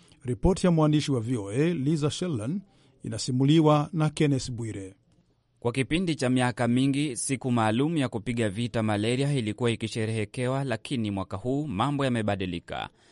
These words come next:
Speaker 2: Shirika la Afya Duniani, W H O, linaonyesha kuwa hatua iliyopigwa tangu mwaka wa elfu mbili kumi na sita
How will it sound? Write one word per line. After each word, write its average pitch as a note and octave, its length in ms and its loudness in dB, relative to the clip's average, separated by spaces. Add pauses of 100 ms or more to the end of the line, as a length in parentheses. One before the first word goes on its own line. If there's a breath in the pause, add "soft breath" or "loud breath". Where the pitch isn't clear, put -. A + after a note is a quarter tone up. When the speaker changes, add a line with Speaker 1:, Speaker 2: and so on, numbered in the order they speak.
(180 soft breath)
Speaker 2:
Shirika A2 400 -4
la G#2+ 180 2
Afya A#2+ 220 -2
Duniani, A#2+ 520 -2
W G#2 460 0
H F2 160 -8
O, C3 240 0
linaonyesha G#2 640 -2
kuwa A#2+ 240 -2
hatua B2 520 -2
iliyopigwa A#2 600 -2
tangu G2+ 260 -4
mwaka A2+ 340 0
wa G#2 60 2
elfu G2+ 220 -6
mbili G#2+ 340 -2
kumi G#2+ 220 -4
na F2+ 120 -2
sita A#2+ 460 0